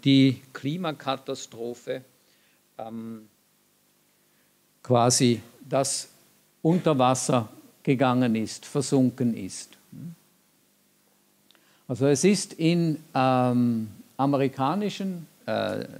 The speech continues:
Wissenschaftszeitschriften, äh, erschienen, äh, dieser Artikel, der eben sagt, es gibt, äh, neue Studien, das ist jetzt unabhängig von, äh, David Frawley und seiner Gruppe,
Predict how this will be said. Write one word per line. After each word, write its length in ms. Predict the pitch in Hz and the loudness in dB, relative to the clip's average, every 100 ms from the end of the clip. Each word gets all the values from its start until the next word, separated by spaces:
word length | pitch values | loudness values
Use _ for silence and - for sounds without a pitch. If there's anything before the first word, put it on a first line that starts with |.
| - - 113 | -20 -18 -4
Wissenschaftszeitschriften, 2500 | 131 190 190 170 147 139 143 - - - 131 131 117 120 120 117 117 - 127 135 139 - 131 - - 127 | 0 2 2 0 0 0 -2 -10 -10 -4 -2 -2 -4 -6 -6 -8 -10 -6 0 0 0 0 0 0 -4 -2
äh, 40 | |
erschienen, 720 | 113 113 - 170 233 220 208 - | -2 -4 -2 0 0 0 -4 -4
äh, 140 | 131 | -6
dieser 380 | 123 156 156 156 | -4 -4 -2 -4
Artikel, 720 | 131 135 - 139 139 143 143 - - - _ _ _ - | -4 -6 -6 -6 -4 -4 -4 -8 -20 -20 _ _ _ -2
der 200 | 135 127 | 2 2
eben 360 | 131 151 165 147 | 0 -2 -2 -2
sagt, 420 | 143 135 147 - | 0 0 -2 -4
es 240 | 131 - | -6 -4
gibt, 300 | - 127 - | -4 -6 -2
äh, 320 | 127 120 117 123 | -2 0 0 0
neue 400 | 131 139 135 127 | 2 4 2 0
Studien, 580 | - 143 196 220 214 | -2 -2 0 0 0
das 220 | 165 135 131 | 0 -2 -4
ist 160 | 120 | -4
jetzt 220 | 127 123 | -4 -4
unabhängig 720 | 151 185 175 156 151 147 139 | -2 -2 -2 -2 -2 0 -4
von, 380 | - 131 123 123 | -4 -2 0 -2
äh, 300 | 110 110 113 | -2 -2 0
David 400 | 117 127 120 117 | 2 2 2 -2
Frawley 460 | - 127 165 196 190 | 0 2 4 2 0
und 200 | 156 151 | -2 0
seiner 360 | 139 139 143 | 0 2 0
Gruppe, 540 | 131 123 131 - 127 | -2 -2 -2 2 0